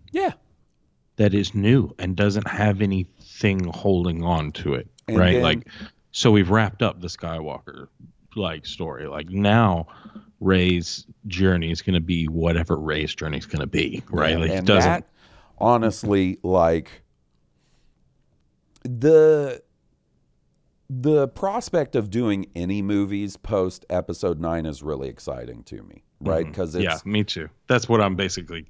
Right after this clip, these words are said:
Speaker 2: trying to
Speaker 1: like,
Speaker 2: say, I
Speaker 1: yeah,
Speaker 2: guess.
Speaker 1: I like, I wanna see the timeline go forward more because, like, I'm always fascinated in that, right?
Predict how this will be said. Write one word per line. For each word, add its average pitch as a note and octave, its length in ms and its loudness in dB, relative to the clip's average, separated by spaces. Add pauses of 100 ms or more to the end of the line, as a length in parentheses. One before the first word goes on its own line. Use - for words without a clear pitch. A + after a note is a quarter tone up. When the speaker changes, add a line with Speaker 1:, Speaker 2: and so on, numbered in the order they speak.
Speaker 2:
trying E2+ 260 -10
to C3 60 -6
Speaker 1:
like, B2+ 240 2
Speaker 2:
say, - 60 -4
I - 20 -8
Speaker 1:
yeah, B2 140 4
Speaker 2:
guess. G2 100 -2
Speaker 1:
I C3 200 6
like, B2 500 2 (1300)
I B2 180 4
wanna C3+ 320 2
see F#2+ 720 -4
the G2+ 160 0
timeline F#2+ 720 0
go D#2+ 180 -2
forward D#2 640 -2
more B1+ 380 -12
because, F2 360 -6
like, F#2+ 160 -4
I'm F#2+ 180 -6
always G2 480 0
fascinated A#1+ 800 -10
in A#1+ 140 -16
that, G1+ 300 -20
right? C2+ 280 -8